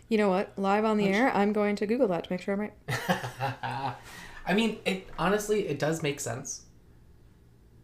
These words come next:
Speaker 2: It doesn't really taste like cherry necessarily, I guess.
Speaker 1: Mm-hmm. I'm correct. <laughs>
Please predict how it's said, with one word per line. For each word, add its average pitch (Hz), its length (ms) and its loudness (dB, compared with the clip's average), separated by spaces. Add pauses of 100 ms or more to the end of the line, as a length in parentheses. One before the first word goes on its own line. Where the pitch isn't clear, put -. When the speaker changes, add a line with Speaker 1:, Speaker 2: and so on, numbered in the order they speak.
(220)
Speaker 2:
It 151 100 -2
doesn't 147 240 0
really 135 160 0
taste 127 420 -8
like 120 280 -8
cherry 120 400 -6
necessarily, 165 720 -6
I 190 60 -4
guess. 196 220 0 (120)
Speaker 1:
Mm-hmm. - 400 -18 (680)
I'm 190 140 0
correct. - 340 -8 (320)
<laughs> 185 120 6